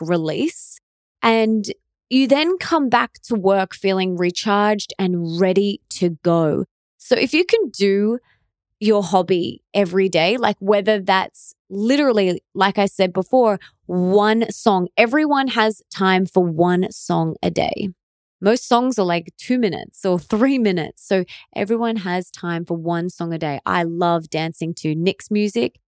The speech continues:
If you don't follow him on Spotify, by the way, go and do that right now. Nick Broadhurst, click follow. His music is amazing. We often dance around the house to that and love it and sing.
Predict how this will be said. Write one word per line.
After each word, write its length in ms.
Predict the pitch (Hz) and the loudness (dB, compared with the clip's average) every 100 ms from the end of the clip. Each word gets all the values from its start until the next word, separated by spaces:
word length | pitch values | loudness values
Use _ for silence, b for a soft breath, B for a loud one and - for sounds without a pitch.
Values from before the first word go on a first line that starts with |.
| _ - | _ -8
If 140 | 277 | -2
you 100 | 392 | 2
don't 260 | 508 466 - | 4 2 -2
follow 340 | 190 180 180 | 0 2 2
him 200 | 196 175 | 2 0
on 100 | 165 | -2
Spotify, 600 | - - 165 165 160 151 | -4 0 0 2 0 0
by 160 | 156 151 | 0 0
the 120 | 151 | 0
way, 340 | 151 151 156 - _ | 2 2 -2 -6 _
go 160 | - 262 | -4 0
and 180 | 403 294 | 2 2
do 160 | 185 | 2
that 160 | 175 160 | 2 0
right 220 | 175 165 | 0 -2
now. 280 | 170 156 165 | -2 0 0
Nick 220 | 196 277 - - | 0 -2 -4 -2
Broadhurst, 680 | 170 165 160 165 170 - - | 0 2 2 2 0 -6 -4
click 260 | 330 330 | -2 -2
follow. 520 | - 170 160 160 160 165 _ - | -2 0 2 2 0 -2 _ -2
His 220 | 311 311 | 0 2
music 340 | 240 196 202 | 2 2 0
is 100 | 180 | 0
amazing. 600 | 165 175 175 170 165 170 | 0 2 2 2 0 0
We 160 | 185 - | 0 0
often 360 | 196 185 185 175 | -2 -2 -2 -2
dance 300 | 165 165 - | -2 -4 -6
around 180 | 170 175 | -4 -2
the 80 | 180 | -4
house 260 | 165 175 | -4 -8
to 80 | - | -6
that 160 | 170 165 | -4 -4
and 200 | - 170 | -4 -6
love 260 | 160 175 170 | -2 -2 0
it 140 | 170 - | -4 -4
and 200 | 180 165 | -8 -8
sing. 540 | - - 190 190 190 | -8 -2 0 0 -2